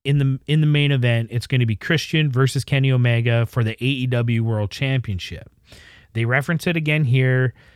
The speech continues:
and Don's like, "I mean, I get it. That's fine. Whatever. You're the number one contender. We gotta do what we gotta do." But Christian comes out with the announcement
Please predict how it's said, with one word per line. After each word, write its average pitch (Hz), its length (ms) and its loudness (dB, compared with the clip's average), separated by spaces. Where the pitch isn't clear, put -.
and 104 460 -4
Don's 127 300 2
like, 117 420 -2
"I 117 60 -4
mean, 104 420 -6
I 117 100 -4
get 135 340 -2
it. 135 160 -2
That's 110 220 -2
fine. 127 400 2
Whatever. 117 680 0
You're 107 140 -4
the 107 80 0
number 110 260 0
one 113 180 0
contender. 107 680 -2
We 107 80 -4
gotta 107 220 0
do 107 200 0
what 98 120 -2
we 95 100 -4
gotta 95 260 -2
do." 98 260 -2
But 107 120 -2
Christian 175 360 0
comes 160 240 4
out 147 120 4
with 131 160 -2
the 123 140 0
announcement 117 840 0